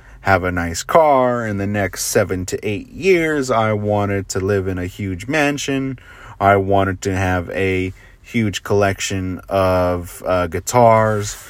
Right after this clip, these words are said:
huge collection of firearms.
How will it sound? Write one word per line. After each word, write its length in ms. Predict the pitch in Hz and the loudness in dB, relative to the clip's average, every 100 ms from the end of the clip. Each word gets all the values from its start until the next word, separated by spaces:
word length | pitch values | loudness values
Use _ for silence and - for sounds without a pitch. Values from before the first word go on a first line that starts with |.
| - - | -20 -20
huge 300 | - 123 110 | -4 0 0
collection 540 | - 110 104 - 98 98 | 2 2 2 -2 -6 -4
of 480 | - 98 95 92 | 0 2 2 0
firearms. 1300 | - 113 110 104 92 107 104 101 98 98 95 - - | 2 4 6 2 0 -2 -2 -2 -4 -4 -4 -6 -8